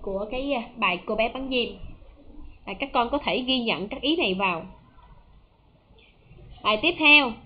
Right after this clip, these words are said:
là chúng ta, à, qua một cái văn bản thứ hai. À, văn bản nó có tên đó là Đánh Nhau Với Cối Xay, à, Xay Gió. Thì, à, Đánh Nhau Với Cối Xay Gió này nó được, à,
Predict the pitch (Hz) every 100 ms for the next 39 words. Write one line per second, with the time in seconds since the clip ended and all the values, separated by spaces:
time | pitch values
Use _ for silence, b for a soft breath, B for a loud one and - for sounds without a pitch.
0 | - - 202 202 247 285 262 247 240 233
1 | - - - 196 202 262 220 311 285 262
2 | 190 277 349 349 311 285 262 226 - -
3 | - 214 202 196 247 233 165 214 285 294
4 | 302 285 277 233 B B - 277 233 202
5 | 262 330 285 262 254 294 277 277 330 294
6 | 247 277 - - 208 247 233 226 220 277
7 | 349 - B B B - 240 233 220 240
8 | 359 330 294 311 320 339 330 277 269 254
9 | 359 294 226 214 262 269 196 190